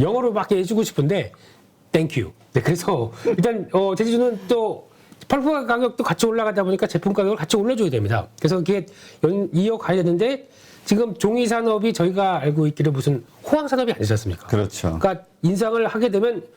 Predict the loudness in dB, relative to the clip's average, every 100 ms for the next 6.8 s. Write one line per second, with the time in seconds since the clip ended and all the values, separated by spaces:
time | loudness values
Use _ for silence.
0 | -20 -20 -8 -2 0 2 0 0 0 0
1 | 0 -2 -2 -4 -8 _ _ -2 0 0
2 | -2 -2 -2 0 0 2 0 2 0 -2
3 | -6 _ -2 0 2 0 0 0 0 0
4 | 0 0 -2 -8 -20 -20 -2 0 2 0
5 | 0 0 0 0 0 0 2 0 0 -2
6 | 0 0 0 0 -2 -4 -8